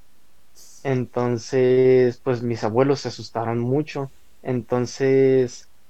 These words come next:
cada que llegábamos a salir, que a un restaurante o que llegábamos a pedir comida, este, yo me asustaba mucho, porque, o sea,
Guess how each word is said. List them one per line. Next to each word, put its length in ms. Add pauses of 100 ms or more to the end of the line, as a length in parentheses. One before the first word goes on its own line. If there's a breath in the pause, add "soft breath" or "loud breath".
(200)
cada 320
que 140
llegábamos 1000
a 80
salir, 460
que 480
a 80
un 180
restaurante 920
o 400
que 140
llegábamos 440
a 60
pedir 280
comida, 460 (400)
este, 480
yo 120
me 100
asustaba 480
mucho, 560 (280)
porque, 440
o 40
sea, 200